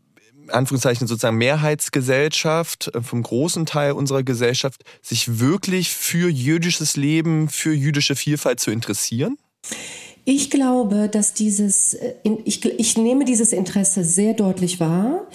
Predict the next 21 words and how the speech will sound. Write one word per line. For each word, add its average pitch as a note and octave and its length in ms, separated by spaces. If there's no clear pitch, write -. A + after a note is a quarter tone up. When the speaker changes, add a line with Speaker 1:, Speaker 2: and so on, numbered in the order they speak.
Speaker 2:
aber A3+ 180
es A3 160
ist - 180
die A#3+ 80
Frage, A3+ 420
an G#3 160
welcher B3 280
Stelle A#3 260
dieses G#3 300
stattfindet. D3 760
Wenn G#3+ 140
Speaker 1:
Mhm. - 80
Speaker 2:
ich D#4+ 260
eine C#4 240
Konferenz A3 640
veranstalte C#3+ 800
oder G3 160
ein G#3 140
gutes C#4 320
Seminar G3 460
gebe C3+ 540